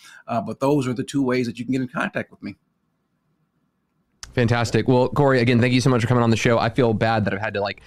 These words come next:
Speaker 2: kind of abruptly end it, but, uh, if I don't, Mike will get excommunicated from his church because he's just,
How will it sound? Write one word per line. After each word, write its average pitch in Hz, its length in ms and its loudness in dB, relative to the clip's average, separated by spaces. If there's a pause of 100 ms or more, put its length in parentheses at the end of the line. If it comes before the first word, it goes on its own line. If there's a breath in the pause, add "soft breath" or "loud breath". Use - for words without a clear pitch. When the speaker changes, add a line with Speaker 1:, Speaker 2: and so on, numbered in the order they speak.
(120)
Speaker 2:
kind 117 180 2
of 110 60 2
abruptly 104 560 0
end 110 220 2
it, 92 180 -2
but, 98 240 -4 (220 soft breath)
uh, 104 260 -2
if 110 140 -4
I 107 100 0
don't, 110 300 0
Mike 107 240 0
will 101 100 0
get 101 140 0
excommunicated 101 680 0
from 95 140 0
his 95 140 0
church - 400 -4
because 95 260 -4
he's 98 120 -2
just, - 260 -2